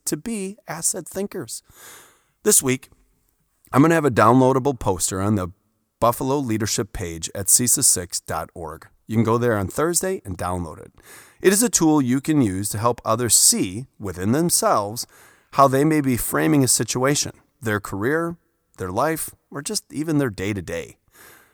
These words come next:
So here it is, Asset versus Deficit Leadership. It's a two-columned poster, and this should serve for you and for others the look-fors in the behaviors around you.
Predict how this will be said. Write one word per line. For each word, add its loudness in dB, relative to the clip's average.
So 4
here 6
it 4
is, -8
Asset 4
versus 2
Deficit 0
Leadership. -6
It's -12
a -6
two-columned 0
poster, 0
and 4
this -2
should -2
serve 4
for 0
you 2
and 2
for -4
others 2
the -2
look-fors 0
in 0
the 2
behaviors -2
around -2
you. -18